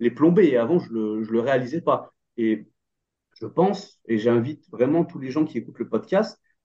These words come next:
à s'intéresser à la prépa mentale, que vous soyez coach ou athlète, parce que c'est carrément trop sous-estimé. Il y a tout le monde qui s'intéresse, euh, bah, à l'entraînement. On a tout, tout le monde prend un coach.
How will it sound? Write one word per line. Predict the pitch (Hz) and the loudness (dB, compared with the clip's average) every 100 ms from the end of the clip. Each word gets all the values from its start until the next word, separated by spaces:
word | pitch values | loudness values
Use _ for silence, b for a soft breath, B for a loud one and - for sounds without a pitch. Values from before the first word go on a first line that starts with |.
| - | -4
à | 117 - - | -4 -4 -14
s'intéresser | - 185 165 175 160 156 - 175 | -8 -4 0 2 2 0 2 2
à | 135 | 2
la | 123 | -4
prépa | 123 131 | -6 -6
mentale, | 123 123 180 | -6 -4 -6
que | - | -6
vous | |
soyez | 120 117 117 | -2 -2 2
coach | 190 185 - - | 2 0 -4 -2
ou | 151 | 0
athlète, | - 185 214 - _ _ - | 0 -2 -4 -4 _ _ -20
parce | 120 | -14
que | - 190 | -8 -8
c'est | - 196 208 - _ _ _ _ _ _ | -4 -2 -2 -4 _ _ _ _ _ _
carrément | 185 156 165 202 202 | -4 0 2 2 0
trop | - - 180 | -4 -4 -4
sous-estimé. | 180 151 165 180 156 156 B B | -4 -8 -6 0 0 0 B B
Il | |
y | 180 | 2
a | |
tout | 220 | 4
le | 202 | 4
monde | 226 202 | 4 2
qui | 180 | -2
s'intéresse, | 180 170 180 175 208 - - | -2 0 2 2 0 -2 -6
euh, | 143 139 | -2 0
bah, | 135 131 | 2 2
à | 139 | 0
l'entraînement. | 135 - 165 208 | -2 -6 -4 -2
On | |
a | 131 | -2
tout, | 117 - | -4 -8
tout | - | -8
le | 143 | -6
monde | 139 | -4
prend | 123 | -4
un | 120 | 0
coach. | 202 - | 0 0